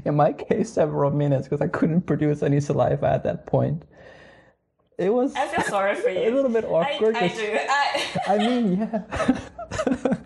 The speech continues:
Speaker 1: I should have had some water or something, like, coming out of the fly, but 'cause also around you, there's people making the sounds, like, of just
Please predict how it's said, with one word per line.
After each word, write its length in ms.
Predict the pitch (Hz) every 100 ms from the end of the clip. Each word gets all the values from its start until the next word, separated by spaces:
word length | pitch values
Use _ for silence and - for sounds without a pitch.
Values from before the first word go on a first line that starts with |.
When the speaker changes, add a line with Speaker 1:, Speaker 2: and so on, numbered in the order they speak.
| - - _ _ _ - - - -
Speaker 1:
I 60 |
should 140 | 175 220
have 80 | 226
had 140 | 220
some 200 | 220 165
water 280 | 143 160 175
or 60 |
something, 380 | 180 180 180 180
like, 180 | 160 160
coming 220 | - 165
out 100 | 156
of 100 | 160
the 80 | 175
fly, 300 | - 139 156
but 160 | 170 180
'cause 140 | 196
also 300 | 214 214 247
around 400 | 196 147 180 190
you, 80 | 139
there's 160 | 123 139
people 280 | 202 196
making 320 | 156 147 165 147
the 80 | 135
sounds, 500 | - 127 139 147 165
like, 140 | -
of 80 | 139
just 320 | 143 143 -